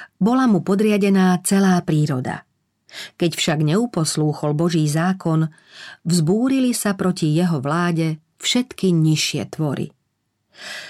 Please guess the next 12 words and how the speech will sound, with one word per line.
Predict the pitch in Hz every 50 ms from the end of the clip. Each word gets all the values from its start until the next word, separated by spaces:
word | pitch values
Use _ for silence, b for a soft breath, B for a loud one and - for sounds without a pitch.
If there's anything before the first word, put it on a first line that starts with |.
| B B B _ -
Takto | 285 330 - - - 175 156
Boh | 139 180 220 226
vo | 208 196 185 185
svojom | 185 - 170 165 165 160 156 156 151
veľkom | 151 180 220 214 - - 165 156 151 151
milosrdenstve | 156 170 185 196 185 180 - - 156 156 170 160 160 156 - - 165 170 180 196 208 B B B B B B -
zjavil | 175 165 196 214 240 226 233 196 165 151 147 147
ľuďom | 180 190 185 190 180 175 170 165
svetosť | - - 170 175 202 202 - - 180 170 165 - -
svojho | - - 147 160 156 151 139 160 151
zákona. | 147 135 135 147 147 - 131 127 131 127 127 - - _ _ _ _ _ _ _ _ _ _ B B B B
Na | - 180 170